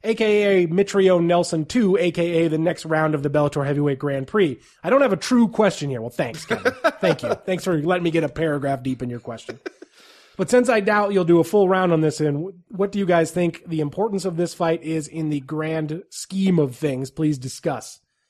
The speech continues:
Speaker 2: That's a savvy use of some question time there by Kevin Wimmer.
Speaker 1: Uh, I, well, I mean, I think it's sort of deceptively important in this bracket, right? 'Cause I think you, you would have to tab Matt Mitrione and or Roy Nelson as two of the potential favorites to win this whole damn thing if,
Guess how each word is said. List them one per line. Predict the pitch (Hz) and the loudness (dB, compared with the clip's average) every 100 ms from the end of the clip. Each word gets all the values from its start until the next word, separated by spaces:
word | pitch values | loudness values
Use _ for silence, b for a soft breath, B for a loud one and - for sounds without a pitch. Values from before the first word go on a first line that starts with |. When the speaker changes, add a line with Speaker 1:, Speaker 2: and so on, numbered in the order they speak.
| _ _ _ _ _ _ | _ _ _ _ _ _
Speaker 2:
That's | 156 214 | -12 -8
a | 254 | -4
savvy | - 226 226 175 127 - | -2 0 4 4 2 -2
use | 151 165 147 | -2 0 0
of | 113 | -2
some | - 110 | -4 -4
question | - 180 - 98 | -2 -2 -4 -6
time | 98 92 | -4 -6
there | 92 92 | -8 -10
by | - | -14
Kevin | - 104 98 | -10 -12 -10
Wimmer. | 101 92 - _ - - | -14 -16 -20 _ -12 -2
Speaker 1:
Uh, | 170 151 139 135 147 | 0 2 0 -2 -6
I, | 160 | -2
well, | 180 202 | 2 4
I | 208 | 6
mean, | 208 196 | 6 6
I | |
think | 190 226 | 4 2
it's | 185 | 2
sort | - 190 | 2 2
of | 151 | 2
deceptively | 151 - 185 180 156 156 | 0 0 0 0 2 2
important | 131 160 233 165 | 2 2 2 2
in | 143 | 0
this | 135 | -2
bracket, | 135 165 240 127 107 | -2 -2 -2 -4 -8
right? | 117 160 | -10 -8
'Cause | 156 151 | -6 -4
I | |
think | 156 180 156 | -2 -4 -2
you, | 160 147 120 131 | -2 -2 -4 -8
you | 165 175 | -6 -2
would | 156 | 0
have | 175 196 | -2 -2
to | 156 | -4
tab | 165 160 147 135 - _ _ | -2 0 -2 -4 -12 _ _
Matt | 165 175 | -2 -2
Mitrione | 160 175 - 160 151 | 0 0 2 2 2
and | 165 170 160 | 0 0 4
or | 160 165 147 | 4 4 4
Roy | 143 156 | 2 2
Nelson | 147 170 - 151 | 2 0 0 -2
as | 135 135 | -4 0
two | 170 | 2
of | 151 | 2
the | 143 | 0
potential | 135 147 143 135 | -2 -2 -2 -2
favorites | 165 156 139 | -2 -2 -2
to | 143 | -4
win | 139 143 | -2 -2
this | 131 | -4
whole | - 135 | -6 -4
damn | 135 131 120 | -4 -6 -2
thing | 214 156 | -2 -2
if, | 107 | -6